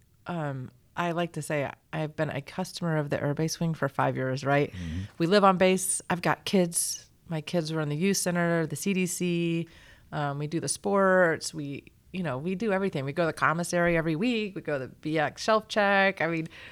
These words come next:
Speaker 1: we are true, true Air Base Wing, uh, customers for five years.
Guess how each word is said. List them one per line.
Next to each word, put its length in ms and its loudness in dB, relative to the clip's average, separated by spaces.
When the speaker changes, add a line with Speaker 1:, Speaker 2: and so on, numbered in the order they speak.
Speaker 1:
we 180 2
are 140 6
true, 840 4
true 300 2
Air 180 4
Base 280 2
Wing, 500 -2
uh, 300 2
customers 640 2
for 100 0
five 240 6
years. 220 2